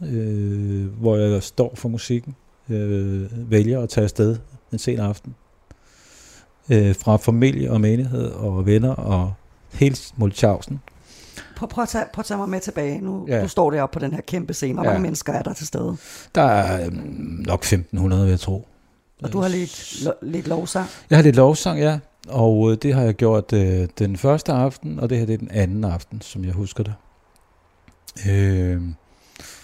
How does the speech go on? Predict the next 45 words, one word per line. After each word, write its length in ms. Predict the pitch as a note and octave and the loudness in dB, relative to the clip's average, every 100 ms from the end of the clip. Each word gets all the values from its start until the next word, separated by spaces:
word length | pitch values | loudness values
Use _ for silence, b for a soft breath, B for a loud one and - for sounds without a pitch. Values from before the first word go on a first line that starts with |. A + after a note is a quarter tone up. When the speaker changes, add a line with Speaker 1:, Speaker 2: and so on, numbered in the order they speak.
| B B B | B B B
Speaker 1:
og 60 | A#2+ | 6
jeg 80 | A#2+ | 8
har 80 | |
været 280 | A#2+ A2 F#2+ | 8 6 8
vældig 280 | C#3+ E3+ D3 | 8 8 2
kreativ, 400 | - A2 - B2 | 0 0 -2 -8
synes 220 | - G#2+ | -8 -8
jeg 80 | G2+ | -6
selv. 180 | - A2 _ _ - | -4 -4 _ _ 2
Øh, 380 | B2 A2+ G#2+ G2+ - - B B B | 4 6 6 2 -4 -18 B B B
og, 220 | G#2+ - A2+ A#2 - | 0 0 0 -2 0
og 100 | A2+ | 0
jeg 120 | G#2 | 2
har 120 | G2+ - | 0 2
fået 200 | A2 G#2+ | 2 4
hele 200 | C#3 F3+ | 4 4
salen 360 | - A#2 G2+ | 4 4 2
til 160 | B2 B2+ | -4 -4
sådan 260 | B2 A#2 F#2+ | -2 -4 -4
at 120 | F#2+ | -4
smårappe 640 | - A#2 C#3 A#2+ G#2 G#2 | 0 2 4 4 4 4
et 40 | A2 A#2+ | 0 0
eller 120 | G#2+ | 0
andet 220 | F#2+ A2+ | 0 0
med 120 | G#2+ | 2
hellig, 320 | F#2 G2+ G2+ G#2 | 2 4 4 4
hellig, 320 | G2 G2 G2+ | 2 2 2
hellig, 380 | G2+ G#2+ A2 F#2+ | 0 0 -2 -4
og 100 | F#2+ | -4
la, 180 | F#2+ G#2+ | -2 0
la, 160 | G#2 | 0
la, 140 | G#2 G2 | 0 0
der 80 | |
har 80 | G2 | 0
været 220 | G2 G2 - | 0 0 -2
gang 300 | B2 A#2+ A#2+ | -4 -2 0
i 60 | A2 | 0
den, 120 | A2 | -2
og 60 | |
så 100 | - | -4
videre, 140 | G#2+ G#2+ | -4 -4
og 40 | |
så 60 | A2+ | -4
videre. 140 | G#2 G2 | -6 -2
Og 200 | A#2 | 0